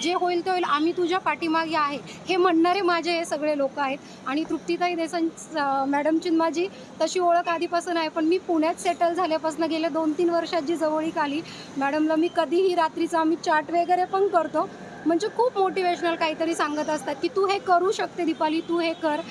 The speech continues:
कारण मोठे इव्हेंट्स करायचे असतील, काही असेल, मला एक, अ, सहकार्य लागतं. "ताई, होईल का पुण्यामध्ये? मी करू का?" ते देखील मला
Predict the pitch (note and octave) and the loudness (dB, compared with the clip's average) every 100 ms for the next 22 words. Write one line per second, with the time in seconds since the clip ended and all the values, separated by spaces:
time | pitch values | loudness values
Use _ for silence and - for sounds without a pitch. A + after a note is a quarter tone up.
0 | - - D4+ E4 D#4+ E4 F#4 E4+ D#4 D#4+ | -14 -4 0 2 2 0 -2 -2 0 0
1 | E4 - D#4 D#4 D4+ D#4 - D#4 D4 D4+ | -2 -2 -2 -2 -2 -6 -4 -6 -4 -4
2 | D4+ D4 D4 D4 C#4 D4 D#4 D#4 - D4+ | -2 -4 -4 -4 -2 0 -2 -4 -4 -4
3 | D#4 - - - - E4 D#4 E4 D#4+ F4 | -4 -8 -20 -18 -2 0 0 0 0 0
4 | C#4+ - C#4 C#4 - D4+ D4+ D#4 E4 F4+ | -2 -6 -4 -4 -2 -2 0 2 2 2
5 | D#4+ D4+ C#4+ C#4 C#4 C4 C#4+ D4+ - D#4 | 0 -2 0 0 0 0 2 0 2 2
6 | E4 E4+ C#4 B3+ - - - - - - | 2 0 0 -2 -6 -20 -20 -20 -10 -2
7 | E4 E4+ E4+ E4+ D#4+ D#4+ | 0 0 0 2 2 2